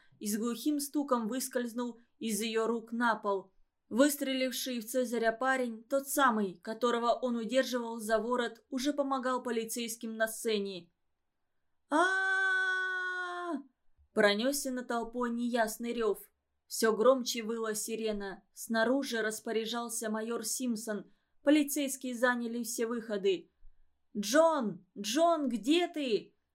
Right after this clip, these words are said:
кричал в толпе испуганный насмерть старый Майнард, владелец помещения. Он с ужасом видел, как дым вырывается из-под сцены,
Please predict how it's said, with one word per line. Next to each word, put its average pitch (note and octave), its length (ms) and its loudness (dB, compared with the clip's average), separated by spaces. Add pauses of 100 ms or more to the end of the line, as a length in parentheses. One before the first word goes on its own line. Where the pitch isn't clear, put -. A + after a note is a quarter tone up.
(140)
кричал G#3+ 500 0
в - 80 -20
толпе A3+ 500 -2
испуганный B3 580 0
насмерть A#3+ 640 -6
старый A#3+ 440 2
Майнард, A#3 580 -2 (220)
владелец G#3 600 0
помещения. G3+ 840 -4 (420)
Он A#3 220 4
с A3+ 120 -4
ужасом C#4+ 480 -2
видел, A3+ 400 -2
как G#3+ 240 -2
дым B3 200 -4
вырывается A3+ 680 -4
из-под G#3+ 360 -6
сцены, A#3 500 -4